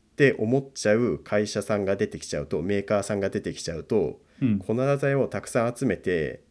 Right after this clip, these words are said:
Speaker 1: 製品を作ろうとするんだけど、そうなると、ぶどまりが、とか、まあ、扱いが難しすぎて、結局その製品というかプロジェクトというかはうまくいかないだろうっていう話。
Speaker 2: え、でもさ、そのコナラについてさ、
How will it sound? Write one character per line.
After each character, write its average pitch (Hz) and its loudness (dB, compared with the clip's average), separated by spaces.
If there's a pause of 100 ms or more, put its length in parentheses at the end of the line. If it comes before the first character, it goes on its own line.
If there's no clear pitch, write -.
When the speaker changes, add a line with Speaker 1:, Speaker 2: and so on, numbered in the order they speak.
(400)
Speaker 1:
製 - -4
品 95 -6
を 78 -8
作 - -8
ろ 101 -2
う - -4
と 87 -10
す - -6
る 87 -2
ん 80 -6
だ 80 -8
け 85 -4
ど、 76 -2
そ 139 0
う 151 2
な 170 2
る 104 0
と、 85 0
ぶ 107 -10
ど 113 -4
ま 143 0
り 135 2
が、 131 2
と - -8
か、 80 -2 (260)
ま 101 -6
あ、 73 -8 (380)
扱 - 0
い 110 4
が 104 2
難 101 0
し - -6
す 143 -2
ぎ 82 -2
て、 78 -4 (680)
結 135 -2
局 143 0
そ 135 2
の 127 4 (720)
製 127 2
品 78 -4
と - -8
い 78 -4
う 76 -8
か - -10
プ 98 -10
ロ 92 -6
ジ 92 -8
ェ 85 -6
ク - -20
ト 92 -4
と 80 -6
い 104 -4
う 90 -4
か - -10
は 107 -2
う 123 -6
ま 110 -2
く 78 -8
い 76 -8
か 98 -2
な 101 0
い 85 -4
だ 71 -8
ろ 69 -12
う 69 -16
っ - -20
て - -18
い 55 -10
う - -16
話。 - -8
Speaker 2:
え、 - -4
で 294 4
も 233 6
さ、 202 -2
そ 214 4
の 220 4
コ 214 4
ナ 226 6
ラ 233 4
に 233 2
つ 247 0
い 208 2
て 120 -4
さ、 117 0